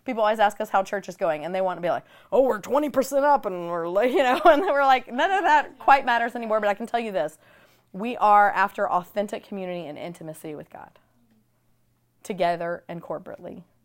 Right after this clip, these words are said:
And that, that's what John's saying. We want you to be in fellowship with us as we're in fellowship with the Father. Um, <clears throat> Jesus is the light of the world, okay? It's one of his "I am" statements in John. He says,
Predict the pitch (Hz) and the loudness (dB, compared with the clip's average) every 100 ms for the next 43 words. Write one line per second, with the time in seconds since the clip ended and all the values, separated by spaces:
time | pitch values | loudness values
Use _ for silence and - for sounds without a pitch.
0 | _ _ _ _ _ _ _ - - _ | _ _ _ _ _ _ _ -20 -20 _
1 | _ _ - 196 185 202 - _ - 185 | _ _ -4 -4 2 0 0 _ -10 -2
2 | 202 - 208 196 196 202 - 254 180 120 | -2 -2 -4 -2 -4 -4 -8 -8 -8 -12
3 | - _ _ _ _ _ - 180 196 196 | -18 _ _ _ _ _ -12 -8 -6 -6
4 | 190 196 208 220 190 190 190 190 160 156 | -8 -8 -8 -8 -4 -4 -4 -6 -12 -14
5 | 143 - - - - _ - 175 175 165 | -14 -14 -16 -18 -20 _ -14 -12 -10 -6
6 | 185 175 175 - 170 170 - - - _ | -4 -6 -8 -12 -10 -10 -12 -16 -18 _
7 | _ - 165 - - - 104 - - _ | _ -20 -20 -18 -16 -14 -12 -14 -18 _
8 | _ _ _ _ 196 185 156 151 _ - | _ _ _ _ -4 -4 -4 -8 _ -4
9 | 285 254 202 247 262 - 226 214 208 185 | 0 0 -2 -4 -4 -4 -4 -2 4 6
10 | 196 202 196 180 175 147 131 - - 185 | 6 2 -4 -2 0 0 -2 -10 -2 0
11 | 170 - 190 214 233 240 214 190 202 220 | 2 -2 -4 -4 -4 -4 -2 0 0 0
12 | 202 208 185 147 175 185 190 180 175 151 | -4 -6 -6 -6 -8 -10 -8 -4 -4 -4
13 | 180 190 - 190 165 - | -8 -4 2 4 4 -2